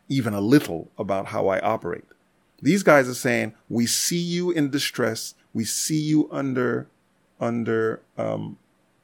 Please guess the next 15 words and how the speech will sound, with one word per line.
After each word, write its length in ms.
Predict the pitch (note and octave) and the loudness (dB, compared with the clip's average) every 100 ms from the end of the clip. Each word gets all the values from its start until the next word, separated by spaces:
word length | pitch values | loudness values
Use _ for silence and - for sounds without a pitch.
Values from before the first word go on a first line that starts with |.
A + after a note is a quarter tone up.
| _ _ | _ _
what 160 | A#2+ F#2+ | -2 0
looks 220 | C3 - | 0 2
like 160 | C3 | 2
judgment. 560 | A#2 D3 C3 G#2+ G2 - _ _ _ - | 6 4 4 -2 -6 -10 _ _ _ 4
Therefore, 540 | C3+ E3+ - G#2 A2+ | 6 6 6 4 4
you've 240 | A#2 A#2+ | 0 0
done 180 | G#2 B2+ | 2 0
something 260 | B2+ C#3 C#3 | 0 -2 0
wrong 200 | F#3+ C#3+ | 0 0
because 220 | G2+ G#2 | 0 0
God 240 | G2 A2 | 4 4
doesn't 260 | G#2 G#2+ A#2 | 2 -2 -4
make 200 | A#2+ A#2+ _ _ _ _ _ _ _ | -4 -6 _ _ _ _ _ _ _
unjust 1080 | B2 B2+ B2+ B2+ D#3 - - A#2 - - - _ - | -2 -2 -4 -8 -12 -10 -2 -2 -2 -12 -18 _ -6
judgment." 560 | A#2 - - - - | -4 -4 -12 -18 -20